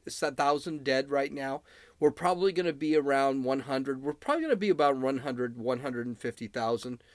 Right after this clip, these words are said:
We're gonna talk more about that a little later. But the reality is, they were talking a million to two point four million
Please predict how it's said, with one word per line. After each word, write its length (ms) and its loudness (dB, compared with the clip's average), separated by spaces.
We're 80 -4
gonna 140 4
talk 260 -2
more 260 2
about 300 -2
that 240 -2
a 40 -4
little 360 -2
later. 440 0
But 280 4
the 180 4
reality 540 6
is, 240 0
they 220 2
were 140 4
talking 400 -2
a 40 4
million 440 2
to 100 -12
two 200 -10
point 300 -6
four 480 0
million 680 -2